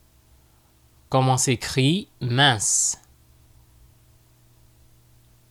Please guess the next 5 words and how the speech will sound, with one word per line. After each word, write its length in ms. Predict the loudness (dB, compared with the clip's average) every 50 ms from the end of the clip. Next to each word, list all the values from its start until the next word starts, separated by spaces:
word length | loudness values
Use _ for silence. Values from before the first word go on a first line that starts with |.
| _ _ _ -20 -20 _ _ _ _ -20 _ _ _ _ -4
And 140 | -4 -4 -4
finally, 720 | 0 2 4 4 4 4 4 2 2 2 2 0 -2 -4 -8 -16 -20 _ _ _ _ _ _ _ _ _ _ _ _ _ _ _ _ _
sept. 640 | -6 -4 -2 0 2 2 2 2 0 -2 -6 -16 -18 -20 _ _ _ _ _ _ _ _ _ _ _ _ _ _ _ _ _ _ _ _
Comment 300 | 0 2 4 4 4 2
s'écrit 640 | 2 2 0 0 0 -2 0 2 2 2 2 -2